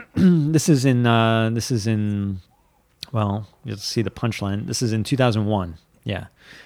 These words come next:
Two thousand one, uh, I gave my landlord notice. Um, I gave him two months' notice. And then a month after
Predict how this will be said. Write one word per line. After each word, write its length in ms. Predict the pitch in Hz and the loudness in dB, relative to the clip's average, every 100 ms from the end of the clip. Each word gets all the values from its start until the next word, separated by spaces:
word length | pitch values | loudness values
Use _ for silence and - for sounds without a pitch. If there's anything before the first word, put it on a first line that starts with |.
| _ | _
Two 100 | - | 4
thousand 360 | 147 147 143 135 | 6 6 4 4
one, 480 | 123 117 113 117 117 - - - _ - | 4 4 2 0 -4 -14 -20 -20 _ -4
uh, 340 | 113 110 107 - | 2 4 4 2
I 100 | 117 | 2
gave 180 | 123 117 | 4 4
my 100 | 117 | 4
landlord 580 | 113 113 110 107 98 - - - - - - | 2 2 2 0 -2 -6 -20 -20 -20 -14 0
notice. 800 | 120 117 104 104 - - - - _ _ - | 4 6 4 0 -4 -8 -10 -16 _ _ -6
Um, 340 | 113 104 104 | -2 0 0
I 100 | 113 | -2
gave 160 | 110 117 | 0 2
him 100 | 110 | 2
two 120 | - | 2
months' 240 | 156 131 - | 4 2 2
notice. 520 | 113 101 107 - - - - _ | 2 4 2 -2 -8 -16 -20 _
And 120 | - 120 | -2 2
then 100 | 117 | 4
a 60 | |
month 380 | 107 123 143 139 | 4 4 4 2
after 720 | - 131 127 - 110 107 104 | 0 0 0 2 2 2 -2